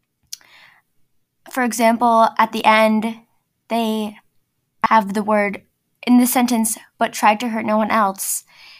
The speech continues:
They have the word "else" on its own line. I think this is used to add emphasis, and I think it also gives the poem a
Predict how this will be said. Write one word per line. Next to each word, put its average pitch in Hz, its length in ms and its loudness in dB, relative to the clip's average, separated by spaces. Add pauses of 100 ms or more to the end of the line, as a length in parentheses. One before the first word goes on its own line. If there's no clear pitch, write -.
(140)
They 254 120 0
have 226 240 0
the 220 80 -6
word 214 260 -4
"else" 196 480 4
on 208 120 -2
its 202 180 -12
own 196 240 -2
line. 190 500 -6 (600)
I 240 100 2
think 247 480 -2 (920)
this 220 300 -4
is 208 200 -6
used 208 240 -6
to - 80 -2
add 202 220 0
emphasis, 202 840 -4
and 214 140 -2
I 208 100 -2
think 208 380 -6 (1040)
it 226 160 -2
also 220 360 4
gives 208 420 -4
the 202 320 -2
poem 208 640 -4
a 196 420 -6